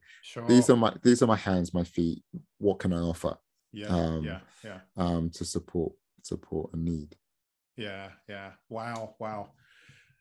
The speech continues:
Speaker 1: The, the, uh, there's a theme here with you,
Speaker 2: Mm.
Speaker 1: L-, Leonard, that I think is powerful for any leader to take on board. The, a big part of what helps you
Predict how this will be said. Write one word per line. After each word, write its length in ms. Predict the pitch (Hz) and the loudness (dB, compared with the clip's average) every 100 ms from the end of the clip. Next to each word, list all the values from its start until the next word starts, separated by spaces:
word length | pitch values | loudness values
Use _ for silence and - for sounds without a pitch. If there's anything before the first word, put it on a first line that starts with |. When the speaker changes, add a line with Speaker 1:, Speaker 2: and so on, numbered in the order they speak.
| - | -14
Speaker 1:
The, 500 | 131 170 170 160 - - | 4 6 6 4 0 -8
the, 640 | 143 156 156 151 151 156 | 0 2 2 0 -2 -2
uh, 140 | 170 170 - 139 | -2 -4 -6 0
there's 240 | 180 190 | 2 2
a 80 | 135 | -2
theme 680 | - _ 170 170 156 127 110 | -8 _ 2 2 2 -2 -6
here 500 | 117 139 120 113 110 110 | -4 -4 -4 -8 -10 -8
with 300 | 123 110 101 - _ | -6 -8 -12 -20 _
you, 580 | 123 117 127 123 120 120 - 82 | -14 -10 -8 -6 -8 -10 -14 -12
Speaker 2:
Mm. 100 | 127 | -10
Speaker 1:
L-, 200 | 131 127 | -10 -12
Leonard, 340 | 127 123 123 104 | -10 -10 -10 -12
that 120 | 120 | -8
I 140 | 120 | -8
think 280 | 127 139 120 | -6 -8 -10
is 120 | 113 | -12
powerful 480 | - 123 120 - 113 | -10 -8 -8 -8 -12
for 180 | 110 117 | -10 -8
any 440 | 123 131 113 107 _ _ _ _ | -6 -6 -8 -12 _ _ _ _
leader 420 | 117 135 131 113 | -6 -4 -2 -6
to 420 | 110 - 113 110 - _ _ _ - | -8 -10 -8 -10 -12 _ _ _ -4
take 260 | 139 127 | -4 -2
on 140 | 123 117 | -4 -4
board. 600 | 120 135 127 113 107 - _ _ _ _ _ _ _ _ _ _ _ - | 0 0 2 -2 -8 -14 _ _ _ _ _ _ _ _ _ _ _ -16
The, 540 | 123 135 131 131 127 _ _ - | -6 -2 0 -2 -6 _ _ -10
a 80 | 151 | -2
big 240 | 165 160 | 0 0
part 260 | 170 156 139 | 0 2 0
of 120 | 110 | -4
what 160 | 123 | -8
helps 440 | - 139 139 - - | -6 -6 -6 -8 -6
you 460 | 139 139 131 127 | -2 -2 -2 -6